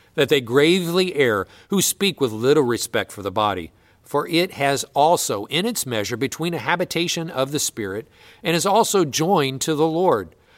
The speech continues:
They refer to the soul as released from a prison when it is freed from what they are pleased to term the clog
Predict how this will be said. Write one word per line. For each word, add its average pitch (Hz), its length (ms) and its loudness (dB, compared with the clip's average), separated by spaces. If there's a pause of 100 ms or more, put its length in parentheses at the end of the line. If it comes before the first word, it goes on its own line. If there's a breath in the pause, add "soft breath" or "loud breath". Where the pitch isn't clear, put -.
(200 soft breath)
They 190 100 6
refer 220 380 4
to 151 160 0
the 127 100 -2
soul 160 540 4
as 113 200 -4
released 123 520 0
from 143 200 0
a 131 80 0
prison 120 600 -2
when 123 160 -8
it 127 100 -2
is 120 140 -2
freed 135 500 -4 (180 soft breath)
from 147 280 0
what 180 260 2
they 139 160 0
are 123 100 2
pleased 170 520 -4
to 117 80 -6
term 143 360 -2
the 113 220 -2 (140)
clog 120 500 2